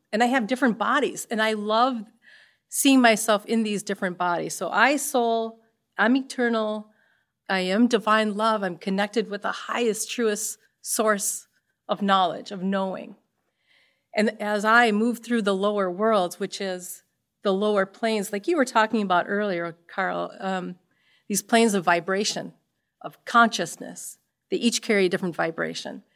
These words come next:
And, um, the lowest is this physical plane,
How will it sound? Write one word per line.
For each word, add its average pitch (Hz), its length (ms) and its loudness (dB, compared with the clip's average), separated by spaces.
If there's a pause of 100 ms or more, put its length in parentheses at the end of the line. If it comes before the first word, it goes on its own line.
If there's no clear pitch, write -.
(500)
And, 180 440 -2
um, 175 380 -6 (140)
the 196 200 2
lowest 190 560 4
is 190 140 -2
this 202 200 -6
physical 208 520 -4
plane, 240 600 -4